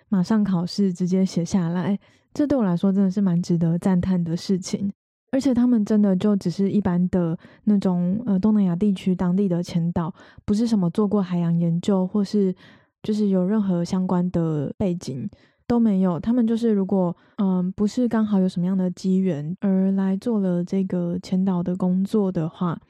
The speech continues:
他们真的就只是一般的住在那个岛上的小村落里面的居民，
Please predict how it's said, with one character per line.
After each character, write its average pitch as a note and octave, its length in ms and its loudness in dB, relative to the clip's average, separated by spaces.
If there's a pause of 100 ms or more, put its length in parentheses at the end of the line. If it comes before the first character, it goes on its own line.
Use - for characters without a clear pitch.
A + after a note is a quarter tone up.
(260)
他 C4 120 -4
们 A#3+ 160 2
真 G#3 120 0
的 G3 120 2
就 G3 120 2
只 F3+ 160 -8
是 F#3 240 -2
一 G3 140 -2
般 F3 300 -2
的 E3+ 260 -4 (320)
住 A#3 160 0
在 G#3 160 0
那 G3 140 2
个 F3+ 100 -2
岛 D#3+ 180 -6
上 F3+ 320 -4
的 E3+ 380 -8
小 F3+ 180 -2
村 G#3 200 0
落 A3 120 4
里 F3+ 80 2
面 F3+ 200 2
的 E3+ 160 0
居 F3+ 260 0
民， F#3 340 -2